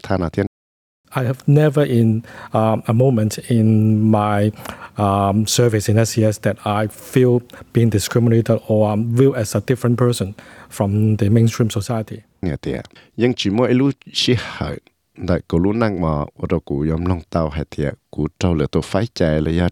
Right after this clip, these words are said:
Speaker 1: trâu lửa tôi sai hay thì ạ, cổ cho họ lửa chỉ chẳng chẳng đã chi. Giờ lên nó cho kế qua họ lửa dạng tha, giờ chỉ cho cá sa, chỉ cho cá sò nó, thế thì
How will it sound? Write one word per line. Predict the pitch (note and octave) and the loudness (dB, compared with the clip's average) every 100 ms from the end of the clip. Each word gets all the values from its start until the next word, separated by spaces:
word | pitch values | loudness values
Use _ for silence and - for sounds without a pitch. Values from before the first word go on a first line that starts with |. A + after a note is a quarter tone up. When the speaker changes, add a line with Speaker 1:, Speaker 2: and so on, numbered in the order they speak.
| - | -2
Speaker 1:
trâu | F2 | -2
lửa | D#2 - | -2 -2
tôi | F2+ D#2+ | -2 -2
sai | - G2+ A#2+ | -2 -2 -2
hay | G2+ | -4
thì | - E2 | -2 -2
ạ, | E2 - _ _ _ | -2 -6 _ _ _
cổ | - E2+ | -8 -4
cho | F2+ | -4
họ | G2+ G#2+ | -2 0
lửa | E2+ C#2+ - | 0 0 -4
chỉ | - - | -10 -8
chẳng | D#2 C#2 | -8 -10
chẳng | - G#2+ | -10 -6
đã | B2 | -6
chi. | - G#2 F#2+ F#2 _ _ _ _ _ _ _ _ _ _ - - - - _ _ _ _ _ _ _ _ - | -2 0 0 -2 _ _ _ _ _ _ _ _ _ _ -20 -20 -20 -20 _ _ _ _ _ _ _ _ -4
Giờ | A2 | 0
lên | A2+ A2+ | 2 2
nó | A2 A2+ - _ - - | 2 0 -4 _ -20 -6
cho | F#2 F#2 | -4 -4
kế | - G2+ | -2 0
qua | A2+ G#2+ | 2 0
họ | A#2+ | 0
lửa | A#2+ F2+ | 2 2
dạng | E2 D2 D2 | 2 -2 -10
tha, | - - A2+ G#2+ E2 D#2 - | -8 -2 0 0 -2 -12 -4
giờ | F#2 D#2+ | 0 0
chỉ | - F#2+ | 0 0
cho | G#2 | 0
cá | - A2+ C3 | 0 -2 0
sa, | - B2 B2+ | 0 0 0
chỉ | - G2+ | 0 -2
cho | G2 | 0
cá | G#2 A#2+ | 0 -2
sò | - - G2 F#2+ | -4 -2 0 2
nó, | F#2 F#2 F#2 F#2+ _ _ _ - | 0 0 -2 -8 _ _ _ -4
thế | G#2 G#2 | 2 4
thì | F#2 | 4